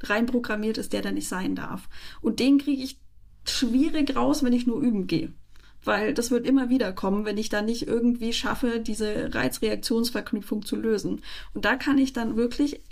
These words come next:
eigentlich entspannt abends im Bett meine Mentalübungen machen, mir den Schuss vorstellen, mir die Schritte vorstellen und kann, ohne dass ich jetzt Munition kaufen muss, ohne dass ich auf den Schießstand fahren muss, meine Schießfähigkeiten verbessern.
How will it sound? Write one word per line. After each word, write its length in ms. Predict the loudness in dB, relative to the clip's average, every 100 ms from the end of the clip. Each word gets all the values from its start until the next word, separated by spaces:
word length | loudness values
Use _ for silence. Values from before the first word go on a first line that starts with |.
| -8
eigentlich 640 | -2 2 4 2 2 -2 -2
entspannt 600 | -4 -4 -2 4 4 4
abends 420 | 2 4 4 4 2
im 200 | -2 0
Bett 260 | -2 0
meine 240 | 0 2 2
Mentalübungen 920 | 0 0 0 0 0 0 -2 -2 -2
machen, 480 | -2 -2 0 0 -4 -18 -16 -8 -2
mir 100 | 0
den 160 | 0
Schuss 300 | 0 0 0
vorstellen, 920 | -2 0 0 0 -2 0 0 0 0
mir 140 | 0 0
die 80 | -2
Schritte 400 | 0 0 0 -2
vorstellen 760 | -4 -6 -4 -4 -2 0 0 -2 -18 -10 2
und 200 | 4 4
kann, 400 | 2 0 0 -2
ohne 320 | 2 4 6 4
dass 160 | 0
ich 120 | -2
jetzt 200 | -2 0
Munition 480 | 0 0 0 4 4
kaufen 400 | 4 0 2 2
muss, 340 | 2 2 0 -6
ohne 280 | -2 0 2
dass 180 | 2 2
ich 80 | 0
auf 100 | -2
den 40 |
Schießstand 540 | 2 2 2 0 -2 -2
fahren 300 | -2 -2 0
muss, 220 | 0 2
meine 260 | 0 -2 -2
Schießfähigkeiten 920 | 2 2 2 -6 -6 -6 -6 -6 -6
verbessern. 600 | -6 -6 -8 -8 -10